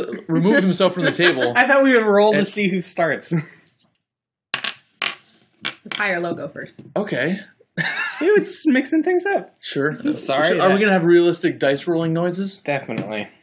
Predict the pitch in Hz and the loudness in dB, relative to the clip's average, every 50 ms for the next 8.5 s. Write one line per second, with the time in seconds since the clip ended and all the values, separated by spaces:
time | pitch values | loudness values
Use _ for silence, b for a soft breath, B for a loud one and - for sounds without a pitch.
0 | _ - - - - - - - - - - - - - - - - - - _ | _ -8 -8 -6 -6 -8 -10 -12 -14 -8 -6 -4 -4 -2 -4 -6 -6 -10 -14 _
1 | _ _ _ _ _ _ _ _ _ _ _ - 175 160 170 190 190 - - 143 | _ _ _ _ _ _ _ _ _ _ _ -12 -8 -6 -6 -4 -4 -4 -4 -4
2 | 131 - 123 - - - 135 120 120 117 117 113 113 - _ _ _ _ - 208 | -4 -4 -6 -8 -8 -6 -6 -4 -4 -4 -6 -6 -10 -14 _ _ _ _ -16 -16
3 | 190 - - - 330 640 640 - - - 123 - 269 - - - - - 131 - | -16 -10 -4 -2 -2 0 -2 -4 -10 -12 -12 -12 -14 -14 -14 -12 -12 -14 -14 -16
4 | - 127 131 123 117 110 - - - 143 - 285 165 151 143 147 143 147 156 - | -16 -16 -16 -16 -16 -16 -12 -8 -6 -4 -2 -2 0 0 0 2 2 2 4 4
5 | - 156 143 131 135 135 139 131 123 113 110 113 - - 123 117 - 123 113 123 | 4 2 2 2 2 2 2 2 0 -2 -2 -6 -10 -12 -12 -8 -6 -6 -6 -6
6 | 117 127 117 113 - - 120 113 - - - _ - 156 147 - 185 165 165 160 | -6 -6 -8 -8 -10 -10 -12 -12 -12 -16 -10 _ -4 -4 -2 -2 0 0 2 2
7 | 160 151 139 139 160 175 165 135 - 147 143 143 143 135 - 127 127 143 143 - | 0 0 -2 0 0 0 0 0 0 0 0 2 2 0 -2 -4 -4 -6 -6 -6
8 | - - - 170 165 156 147 139 - | -8 -8 -6 -4 -4 -2 -4 -4 -6